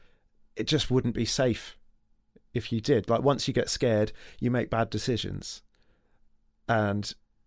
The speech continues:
you, you know, you, you try and take easy ways out, and you know rationally that there isn't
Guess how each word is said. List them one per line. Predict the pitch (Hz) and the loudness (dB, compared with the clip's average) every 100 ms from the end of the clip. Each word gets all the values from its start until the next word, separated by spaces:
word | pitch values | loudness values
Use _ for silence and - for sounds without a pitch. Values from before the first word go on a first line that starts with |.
| _ | _
you, | 123 120 | -2 2
you | 113 123 113 | 0 0 0
know, | |
you, | 104 127 - | 0 -2 -4
you | 117 113 107 _ _ _ | -2 -2 -2 _ _ _
try | - 139 120 | -2 2 4
and | 113 | 2
take | - 110 - | 0 -2 0
easy | 131 113 117 | 0 2 2
ways | 113 110 117 | 4 4 4
out, | 113 107 | 2 2
and | 120 | 2
you | 143 | 4
know | 165 156 135 107 - - | 6 6 6 2 -6 0
rationally | 139 151 - 120 98 104 | 2 2 0 -2 -2 0
that | 117 | 0
there | 127 | 2
isn't | 135 - | 0 -2